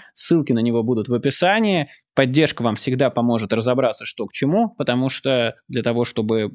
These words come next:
заблокировать было нельзя, там есть несколько хитрых решений, которые мы применяем. А, так что покупайте N V P N, вы не только обеспечите себе доступ к Ютубу и будете сами решать, что вам смотреть, что вам читать, что вам слушать,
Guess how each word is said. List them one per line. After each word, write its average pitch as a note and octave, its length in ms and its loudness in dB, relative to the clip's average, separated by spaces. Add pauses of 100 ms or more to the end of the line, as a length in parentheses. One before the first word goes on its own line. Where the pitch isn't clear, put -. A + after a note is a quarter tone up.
(120)
заблокировать B2+ 600 0
было A2 220 -4
нельзя, A2+ 320 -4
там G#2 160 -6
есть G#2 240 -8
несколько A2 360 -12 (320)
хитрых C3+ 380 0
решений, A#2+ 420 0
которые G#2+ 340 -2
мы G#2 160 -6
применяем. C#3+ 600 -4 (320)
А, B2 240 2
так D3 180 0
что D#3+ 140 0
покупайте F#3+ 480 0
N F3 60 2
V E3+ 100 2
P E3+ 240 0
N, G#3+ 200 0
вы B2+ 140 0
не C3 140 0
только D#3+ 220 0
обеспечите A#2+ 500 -2
себе A2 220 -2
доступ A2 340 -4
к - 60 -4
Ютубу D#3 520 2
и A#2+ 60 -2
будете A#2 260 -4
сами A#2+ 320 2
решать, G2+ 320 -2
что - 140 -8
вам G2+ 120 -2
смотреть, A#2+ 440 -4
что - 160 -8
вам G#2 140 -6
читать, B2 360 -2
что - 160 -10
вам G#2+ 140 -4
слушать, F#3 460 -2